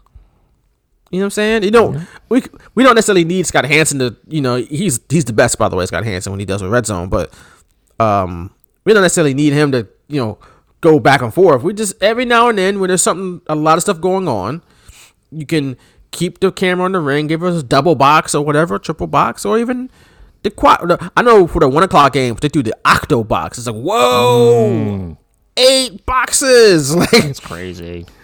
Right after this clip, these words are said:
Speaker 1: it's litty! So I can't wait. I can't wait till week one next year. <laughs> Get another octo box. You know what I'm saying? So, <laughs> but, uh, Undertaker comes in.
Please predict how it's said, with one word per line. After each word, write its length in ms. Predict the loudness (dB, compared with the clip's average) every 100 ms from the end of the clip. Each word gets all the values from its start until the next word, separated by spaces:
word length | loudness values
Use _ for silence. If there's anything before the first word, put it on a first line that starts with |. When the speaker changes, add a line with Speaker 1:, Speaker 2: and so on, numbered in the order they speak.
| -20 0
Speaker 1:
it's 220 | 4 4
litty! 640 | 4 4 4 4 0 0 -2
So 180 | 0 0
I 60 | 0
can't 220 | -2 -4
wait. 180 | -6 -8
I 40 |
can't 180 | -8 -8
wait 100 | -6
till 80 | -6
week 160 | -6 -8
one 140 | -8
next 200 | -8 -10
year. 220 | -12 -12
<laughs> 400 | -6 -6 -4 -2 2 0 -2 -8 -18 -10 0
Get 120 | 2
another 200 | 4 4
octo 340 | 4 4 2 2
box. 340 | 2 -2 -6
You 80 | -10
know 100 | -10
what 80 | -10
I'm 220 | -8 -8
saying? 0 |
So, 280 | -10 -12 -12 -14 -16 -16 -18 -20 _ _ _ _ _ _ _ _ 0
<laughs> 1600 | 0 4 2 2 0 0 -4 -10 -16 -20 -20 -20 -20 _ _ _
but, 180 | 2 4
uh, 440 | 6 6 4 2 -2 _ _ _ -2
Undertaker 500 | 0 2 2 2 0
comes 300 | 0 0 0
in. 380 | 0 0 -2